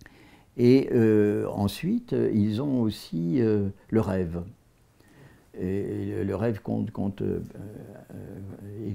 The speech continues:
est, est, est assez im-, important. Et donc, euh, et, on pourrait dire que les possédés du Nia, par exemple, sont des médiums.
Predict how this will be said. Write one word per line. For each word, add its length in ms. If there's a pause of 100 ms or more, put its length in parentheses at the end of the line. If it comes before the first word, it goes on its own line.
(140)
est, 80
est, 160 (180)
est 140
assez 220
im-, 240
important. 500 (420)
Et 120
donc, 400
euh, 320 (260)
et, 160 (320)
on 160
pourrait 340
dire 360
que 80
les 160
possédés 720
du 180
Nia, 360
par 160
exemple, 260
sont 140
des 100
médiums. 500